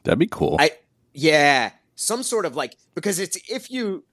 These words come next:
Speaker 2: if you, like, if you make the other three schools, like, bow down to you, like, you should get to cho-, I don't wanna do tiebreakers or figure out, like, round robin style what happens if they don't play each other. But if you beat the other three Northwest schools in a single season, like, you should get something denoting that.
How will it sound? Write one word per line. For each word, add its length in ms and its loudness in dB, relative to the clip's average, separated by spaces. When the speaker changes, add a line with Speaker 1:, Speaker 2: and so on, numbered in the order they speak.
Speaker 2:
if 140 -8
you, 80 -6
like, 320 2
if 160 -4
you 100 -6
make 220 -4
the 200 -12
other 280 -2
three 320 -10
schools, 420 -8
like, 180 -6
bow 220 -4
down 300 -6
to 100 -12
you, 160 -6
like, 300 -2
you 160 -8
should 220 -6
get 200 -2
to 120 -10
cho-, 160 -10
I 80 4
don't 140 4
wanna 180 2
do 160 -8
tiebreakers 880 -4
or 60 -10
figure 420 -4
out, 340 2
like, 240 -6
round 400 -4
robin 520 -4
style 500 -4
what 220 -8
happens 360 -6
if 120 -12
they 80 -6
don't 200 -6
play 180 -6
each 100 -8
other. 80 -8
But 100 6
if 100 0
you 140 2
beat 280 0
the 160 4
other 180 4
three 260 -2
Northwest 440 0
schools 340 -4
in 160 -4
a 40 0
single 460 2
season, 600 -4
like, 160 -4
you 160 -6
should 240 -6
get 220 -2
something 400 -4
denoting 480 -12
that. 220 -20